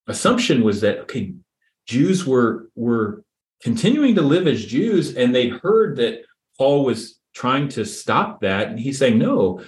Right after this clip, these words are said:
I, I told Gentiles not to do this." But, but again, this, this passage illustrates that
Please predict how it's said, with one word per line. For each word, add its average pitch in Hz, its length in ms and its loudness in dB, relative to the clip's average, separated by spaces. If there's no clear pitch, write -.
I, 110 200 -10
I 120 100 -4
told 175 220 2
Gentiles 139 540 2
not 95 200 -2
to 98 60 -6
do 90 220 -8
this." 82 340 -10
But, 139 240 2
but 147 80 4
again, 147 220 2
this, 143 180 0
this 120 260 -2
passage 135 540 -6
illustrates 139 640 0
that 110 480 -4